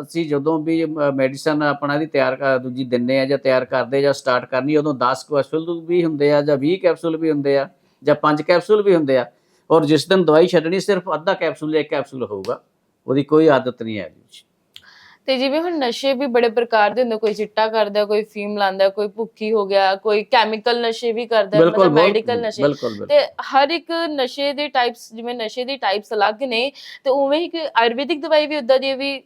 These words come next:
Speaker 2: ਏਦਾਂ ਵੀ ਅਫੀਮ ਲਈ ਆਹ ਦਵਾਈ ਹੈ, ਚਿੱਟਾ ਛੁਡਾਉਣ ਲਈ ਆਹ ਦਵਾਈ ਹੈ, ਕੈਮੀਕਲ ਨਸ਼ਾ ਛੁਡਾਉਣ ਲਈ ਆਹ ਦਵਾਈ ਹੈ, ਕੁਛ ਏਦਾਂ ਦਾ ਤਾਂ ਨਹੀਂ?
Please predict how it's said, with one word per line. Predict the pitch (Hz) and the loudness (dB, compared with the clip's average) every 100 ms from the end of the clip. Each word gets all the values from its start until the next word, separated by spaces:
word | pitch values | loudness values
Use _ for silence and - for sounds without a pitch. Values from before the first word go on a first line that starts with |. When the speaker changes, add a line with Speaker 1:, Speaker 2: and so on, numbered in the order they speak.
| - | -6
Speaker 2:
ਏਦਾਂ | 226 233 262 | -2 2 0
ਵੀ | 269 262 | 0 -6
ਅਫੀਮ | 240 - 214 247 226 240 | -10 -10 -6 -2 -2 -2
ਲਈ | 240 240 | -2 0
ਆਹ | 190 208 | 2 2
ਦਵਾਈ | 220 240 226 226 | 2 -2 0 2
ਹੈ, | 220 208 208 _ _ | 2 2 -4 _ _
ਚਿੱਟਾ | 262 254 240 | -8 0 0
ਛੁਡਾਉਣ | 233 233 220 226 | 2 0 0 0
ਲਈ | 226 | 2
ਆਹ | 202 | 2
ਦਵਾਈ | 220 240 226 220 220 | 0 0 0 0 2
ਹੈ, | 208 | 0
ਕੈਮੀਕਲ | 208 214 214 214 240 | 2 -2 -2 -6 -4
ਨਸ਼ਾ | 233 233 226 | -4 -6 -8
ਛੁਡਾਉਣ | 226 220 214 | -6 -4 -2
ਲਈ | 214 | -2
ਆਹ | 196 202 | -2 -4
ਦਵਾਈ | 220 214 208 | -4 -6 -6
ਹੈ, | 202 | -10
ਕੁਛ | 226 - | -18 -16
ਏਦਾਂ | 214 214 233 | -10 -6 -6
ਦਾ | |
ਤਾਂ | 240 | -8
ਨਹੀਂ? | 277 | -16